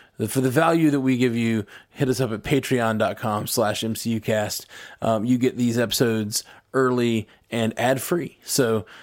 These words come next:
um, especially for these weeks of the Defenders, uh, it's particularly cool because you can, uh, w-, watch them as quickly as we wa-, uh, you listen, listen to our episodes as quickly as we watch the shows, basically, which is fun. Um,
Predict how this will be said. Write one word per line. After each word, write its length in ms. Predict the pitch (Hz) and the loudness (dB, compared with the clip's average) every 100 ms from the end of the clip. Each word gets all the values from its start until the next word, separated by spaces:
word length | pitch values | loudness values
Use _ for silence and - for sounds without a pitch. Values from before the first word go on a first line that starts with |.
| - | -10
um, 480 | - 113 110 107 101 - | -2 0 0 0 -4 -6
especially 680 | - 170 156 156 135 117 | 0 2 2 2 2 0
for 140 | 104 127 | -2 0
these 200 | 123 113 | 0 2
weeks 360 | 113 110 - | 0 -4 -2
of 60 | 123 | 0
the 80 | 110 | 0
Defenders, 760 | 101 127 117 110 104 101 - - - | -2 0 0 0 0 -2 -4 -4 -2
uh, 160 | 110 101 | 0 0
it's 220 | 104 - | -4 -8
particularly 500 | - 127 110 113 104 | -6 -4 0 0 -2
cool 300 | - 104 98 | -4 -6 -4
because 420 | 101 110 98 - | -4 -2 -4 -4
you 80 | 101 | -6
can, 260 | 110 98 - - - _ - | -4 -6 -8 -20 -20 _ -8
uh, 60 | 95 | -4
w-, 400 | 101 113 135 135 | -2 0 0 2
watch 320 | 143 147 - | 2 2 2
them 240 | 147 127 - - | 0 0 -4 -4
as 160 | 160 | -2
quickly 280 | - 139 143 | 0 2 2
as 120 | 123 | 2
we 80 | 120 | 2
wa-, 180 | 113 110 - | 2 0 0
uh, 60 | 135 | 2
you 160 | 151 | 4
listen, 240 | 170 180 170 | 4 4 4
listen 200 | 175 165 | 2 2
to 60 | |
our 40 | 147 | 2
episodes 300 | 131 135 110 | 2 0 0
as 80 | 110 | 0
quickly 240 | 131 123 | 0 0
as 100 | 113 | 0
we 60 | 120 | 0
watch 260 | 110 107 - | 0 -2 -6
the 60 | |
shows, 360 | - 107 98 107 | -4 -4 -4 -8
basically, 400 | - 101 - - | -10 -8 -8 -10
which 180 | - - | -8 -8
is 80 | |
fun. 320 | - - 60 - - - - - | -8 -10 -10 -14 -18 -20 -14 -4
Um, 460 | 107 104 98 110 | -2 -2 -4 -8